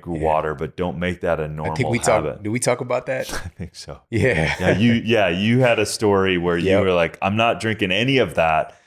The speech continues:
Speaker 2: and <laughs> I'm gonna stay
Speaker 1: So, I,
Speaker 2: dehydrated."
Speaker 1: yeah, I was just gonna just basically, you know, murder myself
Speaker 2: Yeah.
Speaker 1: of dehy-, with di-, dehydration rather than drinking out of plastic. Like, we don't wanna be neurotic,
Speaker 2: Right.
Speaker 1: you know, but, you know, functionally, like you said,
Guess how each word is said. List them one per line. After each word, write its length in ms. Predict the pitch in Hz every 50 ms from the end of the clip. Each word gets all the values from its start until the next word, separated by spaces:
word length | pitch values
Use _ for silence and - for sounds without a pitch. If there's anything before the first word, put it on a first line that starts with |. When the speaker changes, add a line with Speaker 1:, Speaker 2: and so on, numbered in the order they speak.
| _ _ -
Speaker 2:
and 160 | - 98 110
<laughs> 40 | 104
I'm 120 | 101 110
gonna 220 | 101 - 113 120 117
stay 600 | - - - - - - - 117 104 - - - - 120
Speaker 1:
So, 180 | 104 - - 110
I, 20 | 117
Speaker 2:
dehydrated." 340 | 120 104 113 104 107 117 127
Speaker 1:
yeah, 200 | 123 117 107 101
I 60 | 110
was 140 | 117 120 107
just 180 | 117 110 107
gonna 180 | 107 123 110 104
just 240 | 95 104 98 95 90
basically, 540 | 104 107 104 104 107 - - 98 92 87 73 67 - _ _ _ _ - - - _ _ _ _ _ _ - 101 - _ _ _ _ _ _ -
you 100 | 98 -
know, 220 | - - - - _ _
murder 300 | - 104 123 131 139 135
myself 720 | 131 123 104 92 - - - 107 92 87 85 82 101 - -
Speaker 2:
Yeah. 340 | - 69 69 67 67 65 64 - -
Speaker 1:
of 140 | 98 87 90
dehy-, 360 | 107 104 104 104 101 - -
with 180 | 113 104 87 92
di-, 220 | 95 104 98 98
dehydration 640 | - 98 107 101 101 98 92 87 101 104 98 98 95
rather 140 | 92 92 87 90
than 40 | 87
drinking 260 | 82 92 90 85 82 85
out 80 | 78 78
of 80 | -
plastic. 480 | - 95 78 76 76 - - 78 - -
Like, 140 | 90 90 92
we 100 | 113 127
don't 100 | 147 151
wanna 140 | 147 135
be 160 | 127 113 127 120
neurotic, 640 | 110 98 92 90 95 92 90 90 80 78 78 - _ -
Speaker 2:
Right. 260 | 87 67 64 60 - - _ _ _ _
Speaker 1:
you 160 | - 90 90 87
know, 340 | 87 82 80 82 85 85 82
but, 300 | 101 98 95 82 73 107
you 80 | 113
know, 100 | 92 87
functionally, 480 | 80 - - 131 143 - - 131 117 113
like 220 | 101 101 92 -
you 40 | -
said, 440 | - - - 117 113 98 87 80 -